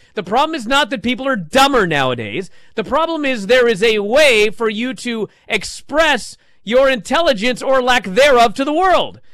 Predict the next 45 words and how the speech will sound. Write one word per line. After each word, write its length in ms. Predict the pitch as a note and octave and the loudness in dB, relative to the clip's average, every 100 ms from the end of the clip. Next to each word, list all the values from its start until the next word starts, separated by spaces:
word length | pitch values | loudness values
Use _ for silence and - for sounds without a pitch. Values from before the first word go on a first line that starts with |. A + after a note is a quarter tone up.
| - | -10
And 120 | A3 | -6
so 140 | G#3+ B3 | -2 0
now 260 | C4 F4+ | 2 2
people 280 | D#4 C4+ B3 | 2 -2 0
look 120 | C4 | -2
at 60 | A#3 | 0
their 140 | A3+ | -2
Twitter 260 | - D4+ C#4+ | -2 -4 -2
like, 200 | B3 A#3 | 0 2
"Oh, 240 | D#4+ - A#3 | 4 4 2
everyone's 320 | C#4+ C#4+ G#3+ | 0 -2 0
so 180 | D4 C#4 | 0 0
dumb 480 | D#3 C4 D4+ B3 | 0 2 2 0
compared 340 | F#3 F3 G#3 A3+ | -6 -2 0 0
to 40 | |
the 80 | G3 | 0
nineties." 540 | G3+ A#3 A3 B2+ G2+ - - - - - | 0 0 0 -6 -10 -16 -20 -20 -14 -2
Oh, 120 | G#3+ | 2
really? 500 | G#3 G3+ G#3+ A3+ G3 _ _ _ _ _ _ | 2 2 0 -4 -12 _ _ _ _ _ _
Everyone's 280 | - B3+ C4+ | -4 -2 0
so 120 | - B3 | 0 0
dumb 380 | D#3 A3 A#3 A3+ | 0 0 2 0
now 200 | G#3+ A3+ | 0 0
compared 320 | F#3+ G#3+ A3 | 0 0 0
to 40 | |
the 80 | F3+ | -2
forties. 520 | - G#3 G#3 G#3+ A3+ - | -6 -2 0 -2 -6 0
Oh, 140 | A#3+ | 2
really? 500 | A3+ A3+ A#3 C4+ C4 - - | 4 4 2 0 -8 -18 -8
Everyone's 320 | - C#4+ C4+ | -6 -4 -4
so 160 | - C4+ | 0 0
dumb 420 | F#3 D3 B3 B3+ | 0 2 2 2
now 200 | B3 B3+ | 0 0
compared 400 | B3+ G#3 A3 B3 | 0 -2 0 0
to 40 | A#3+ | 0
the 140 | G#3 | 0
eighteen 340 | A#3 G#3 A#3 | 0 0 -4
hundreds, 380 | A3 A#3+ C4 A#3+ | -2 -2 -2 -4
compared 360 | A#3 F3 B3 B3 | -8 -2 0 2
to, 180 | A#3 E3+ _ - - | 2 0 _ -20 -6
uh, 260 | F3 G3 E3+ | 0 2 2
one 300 | F3 C#4+ C4+ | 2 2 0
thousand 600 | - A#3 C4+ A3+ B3 A3+ | 0 4 4 2 -2 -2
B 200 | B3 B3 | -2 -2
C. 480 | - A#3+ B3 C4 | -4 -4 -4 -6